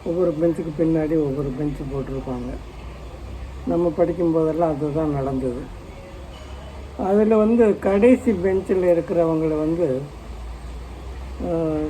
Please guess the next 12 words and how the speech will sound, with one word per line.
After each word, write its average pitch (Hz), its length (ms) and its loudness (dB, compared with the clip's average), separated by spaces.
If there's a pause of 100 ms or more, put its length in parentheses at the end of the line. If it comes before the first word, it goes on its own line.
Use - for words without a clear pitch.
சரியானபடி 175 840 4
கா-, 160 300 2 (100)
பாடத்தை 175 480 2 (680)
கவனிக்க 180 460 4
முடியாது 151 720 0 (920)
அப்படிங்கிறதுனால, 156 1120 0 (1800)
கேரளா 190 500 6 (100)
பள்ளிக்கூடத்துல 165 560 2
என்ன 165 240 4
செஞ்சாங்க, 151 680 0 (500)
பா 208 240 6
வடிவத்துல 160 680 2